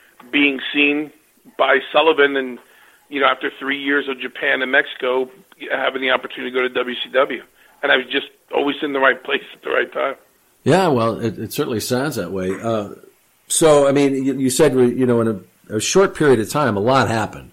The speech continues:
Speaker 2: I mean, you, from being completely green, showing up, and, and then, uh, you know,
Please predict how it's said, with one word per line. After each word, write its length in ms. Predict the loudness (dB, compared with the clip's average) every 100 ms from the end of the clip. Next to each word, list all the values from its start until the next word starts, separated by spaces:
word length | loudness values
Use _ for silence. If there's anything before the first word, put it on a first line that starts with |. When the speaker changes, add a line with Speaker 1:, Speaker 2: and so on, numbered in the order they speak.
| -8
Speaker 2:
I 80 |
mean, 180 | -4 -2
you, 280 | 0 -2 -4
from 320 | -6 -4 -6 -2
being 320 | 2 2 0
completely 460 | -6 -6 -2 -2 -2
green, 300 | -2 -2 -4
showing 300 | -2 -2 -2
up, 200 | -4 -6
and, 280 | -8 -8 -12 _ _ _ _ -12
and 160 | -6
then, 320 | -4 -4 -8 -12
uh, 200 | -20 -20 -20 -20 _ _ _
you 140 | -10
know, 180 | -8 -8